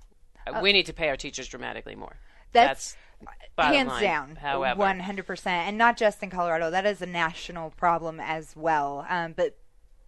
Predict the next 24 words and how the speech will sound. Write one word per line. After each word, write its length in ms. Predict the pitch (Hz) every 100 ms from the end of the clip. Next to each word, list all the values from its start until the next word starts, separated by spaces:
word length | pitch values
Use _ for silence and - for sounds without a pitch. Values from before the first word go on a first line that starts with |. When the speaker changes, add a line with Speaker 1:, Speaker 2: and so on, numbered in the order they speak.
| - - - - - -
Speaker 2:
we 140 | 226
care 240 | - 311 254
about 400 | 226 226 214 -
Colorado 560 | 226 208 190 170 165 165
very 280 | 185 180
much 180 | 180 156
Speaker 1:
Yes. 160 | 139 113
Speaker 2:
here, 160 | 156
and 260 | 151 160 170
so 180 | - 180
I, 360 | 160 185 190 170
I 160 | 185
one 220 | 180 185 180
thousand 420 | 185 180 180 175
percent 320 | 185 - 156
agree 300 | - 165 165
with 180 | 156 160
you. 280 | 147 143 143 - - - -
Um, 360 | 180 175 156 151
that 200 | 190 185
is 100 | 170
something 320 | - 175 170 165
that 160 | 139
we 120 | 151